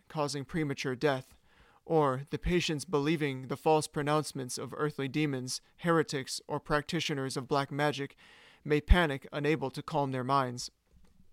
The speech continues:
They may then engage in divination or perform animal sacrifices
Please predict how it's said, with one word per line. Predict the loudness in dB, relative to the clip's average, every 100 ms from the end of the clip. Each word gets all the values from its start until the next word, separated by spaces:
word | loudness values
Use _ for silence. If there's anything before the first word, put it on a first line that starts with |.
| -18 -18 -18 -20 -20 -20 _ -2
They | 2
may | 4
then | 4 4 2
engage | 2 2 2 0
in | 0
divination | 0 2 4 2 2 -4 -8 -8
or | -8
perform | -6 -4 0 0 0
animal | -2 0 0
sacrifices | 0 0 -2 -4 -4 -4 -6 -6